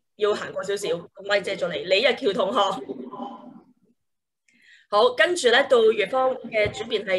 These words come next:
葉偉俊同學，一副陳以晴同學，二副歐佩儀同學。結辯邱樂瑩同學。OK，唔該晒。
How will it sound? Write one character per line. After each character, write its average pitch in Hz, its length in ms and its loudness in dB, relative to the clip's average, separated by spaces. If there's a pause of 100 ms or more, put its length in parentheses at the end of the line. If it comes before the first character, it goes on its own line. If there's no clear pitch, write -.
葉 190 80 -4
偉 185 140 0
俊 196 160 -4
同 160 180 -10
學， 170 60 -4 (2250)
一 311 80 2
副 262 160 0
陳 175 240 -8
以 180 160 -6
晴 180 220 -10
同 170 160 -14
學， 185 80 -4
二 170 160 -4 (1400)
副 240 180 8
歐 285 160 6
佩 269 200 2 (120)
儀 151 220 -10
同 165 180 -12
學。 170 80 -4 (1600)
結 233 140 -4
辯 185 320 0
邱 277 220 4
樂 208 180 4
瑩 160 160 -4
同 165 160 -12
學。 165 80 -4 (1300)
OK， - 380 -12
唔 170 40 -16
該 190 140 -2
晒。 156 340 -6